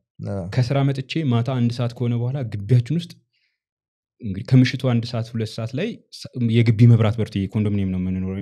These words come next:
Speaker 2: የሚኖሩት አሁንም፣ በፊትም የምንኖረው እዛ ነው እና የግቢ መብራት በርቶ እኛ ሳይክል ይዘን እንሯሯጣለን።
Speaker 1: ም።
Speaker 2: ኢማጂን፣ ከእኔ እኮ ከስራ ነው የመጣሁት። ትንሿን አቅፌ እንደዛ ሳይክል ይዘን እንሯሯጣለን። ላቤ ይንቆረቆራል። በቃ በስብስ ብዬ ነው የምገባው።
Speaker 1: አዎ።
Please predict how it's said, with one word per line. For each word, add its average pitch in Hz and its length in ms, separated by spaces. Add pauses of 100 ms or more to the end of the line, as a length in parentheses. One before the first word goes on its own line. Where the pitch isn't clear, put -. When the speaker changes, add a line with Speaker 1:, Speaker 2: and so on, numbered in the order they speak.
(140)
Speaker 2:
የሚኖሩት 98 460
አሁንም፣ 110 260 (180)
በፊትም 98 300
የምንኖረው 95 380
እዛ 101 120
ነው 127 120
እና 156 100 (840)
የግቢ 117 380
መብራት 135 320
በርቶ 156 220
እኛ 196 180
ሳይክል 117 280
ይዘን 120 220
እንሯሯጣለን። 98 640 (160)
Speaker 1:
ም። 117 160
Speaker 2:
ኢማጂን፣ 107 320 (280)
ከእኔ 117 180
እኮ 185 140
ከስራ 170 220
ነው 92 120
የመጣሁት። - 280 (480)
ትንሿን 139 320
አቅፌ 151 260 (340)
እንደዛ 117 300
ሳይክል 120 240
ይዘን 135 200
እንሯሯጣለን። 95 640
ላቤ 107 200
ይንቆረቆራል። 95 560 (180)
በቃ 87 220
በስብስ 127 340
ብዬ 101 160
ነው 92 100
የምገባው። 82 320 (280)
Speaker 1:
አዎ። 110 180